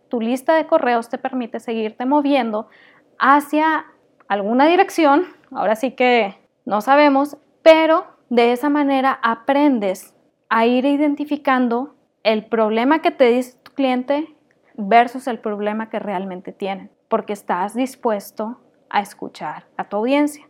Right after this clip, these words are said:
y el correo electrónico te da esa ventaja. "Oye, Wendy, ¿me estás diciendo que si lo hago por medio de redes sociales no voy a escuchar a mi audiencia?". Claro que sí, sí la vas a escuchar,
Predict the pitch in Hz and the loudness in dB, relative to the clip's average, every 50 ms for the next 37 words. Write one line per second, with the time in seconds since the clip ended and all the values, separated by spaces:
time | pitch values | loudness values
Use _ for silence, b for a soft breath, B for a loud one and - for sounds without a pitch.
0 | b b b b b b _ 220 208 196 190 - 196 185 208 247 277 294 302 302 | b b b b b b _ -6 -4 -4 -4 -6 -6 -4 0 2 2 4 4 2
1 | 294 294 - 294 294 285 294 294 - 294 294 294 - - _ _ _ - 190 185 | 0 -2 -4 -4 -2 -2 -4 -2 -2 -2 -2 -2 -4 -10 _ _ _ -8 -6 -6
2 | 190 190 190 190 - - - - 196 - 202 185 185 180 185 - - - - - | -4 -6 -6 -8 -10 -14 -18 -20 -14 -10 -8 -8 -8 -8 -10 -12 -14 -14 -16 -20
3 | - _ _ _ _ _ _ _ _ B B B B B B B - 311 330 339 | -20 _ _ _ _ _ _ _ _ B B B B B B B 4 4 6 6
4 | 339 339 349 339 339 349 359 359 381 381 370 381 359 370 370 370 349 330 330 330 | 4 2 2 0 4 4 4 4 4 2 0 0 0 -2 0 2 4 6 6 6
5 | 339 320 330 320 302 302 285 285 294 285 285 294 302 302 302 302 285 285 285 294 | 6 4 2 0 0 2 2 4 6 6 6 6 4 2 2 2 2 2 4 4
6 | 302 294 285 285 285 285 285 277 285 - 285 277 285 285 285 277 277 269 277 277 | 4 4 4 4 2 2 0 -2 0 0 0 2 2 2 2 2 2 2 0 0
7 | 285 277 269 269 269 277 285 269 262 269 269 277 277 311 262 247 - - 214 214 | -4 -4 -2 -2 0 0 0 0 0 0 0 0 0 -2 -4 -4 -4 -2 0 2
8 | 220 226 247 247 262 269 - 226 247 - - 233 220 202 190 202 214 - 240 - | 2 2 0 -2 -4 -6 -6 -6 -6 -6 -6 -8 -6 -2 -2 -2 -2 -4 -4 -4
9 | - 302 - 349 330 330 330 | -6 0 2 2 2 2 0